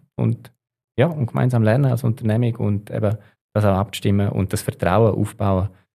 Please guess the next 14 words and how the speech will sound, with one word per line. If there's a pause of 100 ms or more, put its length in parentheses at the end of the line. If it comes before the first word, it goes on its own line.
(140)
dass
die,
dass
die
Agents,
die
nachher
autonom
im
System
dann
Sachen,
äh,
machen,